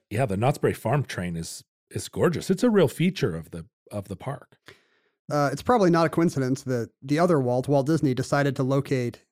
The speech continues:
Speaker 2: his Knott's Berry Farm derived theme park,
Speaker 1: Also
Speaker 2: you
Speaker 1: in
Speaker 2: know,
Speaker 1: Anaheim.
Speaker 2: yeah, j-, <laughs> just a few miles away.
Speaker 1: <laughs> World
Speaker 2: Uh,
Speaker 1: famous Anaheim.
Speaker 2: <laughs> which at the time was nothing. And, you know, in doing so, created what is kind of modern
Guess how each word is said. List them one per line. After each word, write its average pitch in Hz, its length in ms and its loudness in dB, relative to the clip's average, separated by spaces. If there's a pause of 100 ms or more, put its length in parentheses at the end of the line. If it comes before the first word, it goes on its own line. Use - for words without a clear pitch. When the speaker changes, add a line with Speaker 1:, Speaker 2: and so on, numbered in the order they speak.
(220)
Speaker 2:
his 160 560 2 (640)
Knott's 135 240 0
Berry 139 220 2
Farm 131 240 0
derived 117 600 -2
theme 123 180 0
park, 117 460 -4 (280)
Speaker 1:
Also 135 240 0
Speaker 2:
you 127 40 2
Speaker 1:
in 92 100 0
Speaker 2:
know, 92 40 -2
Speaker 1:
Anaheim. 95 260 0
Speaker 2:
yeah, 156 180 4
j-, 147 360 0
<laughs> - 20 2
just 151 180 -4
a 147 60 0
few 175 220 2
miles 170 480 4
away. 139 420 2 (280)
Speaker 1:
<laughs> - 280 -12
World 156 180 6
Speaker 2:
Uh, 151 40 4
Speaker 1:
famous 151 300 6
Anaheim. 127 580 2 (300)
Speaker 2:
<laughs> - 320 -20
which 160 140 0
at 165 60 0
the 170 80 2
time 175 220 2
was 156 160 2
nothing. 127 420 0
And, 143 320 2
you 143 80 2
know, 123 280 -2 (440)
in 156 300 2
doing 190 220 6
so, 139 200 2
created 156 560 4
what 135 180 0
is 131 180 -4 (180)
kind 139 180 0
of 120 100 -4
modern 123 540 0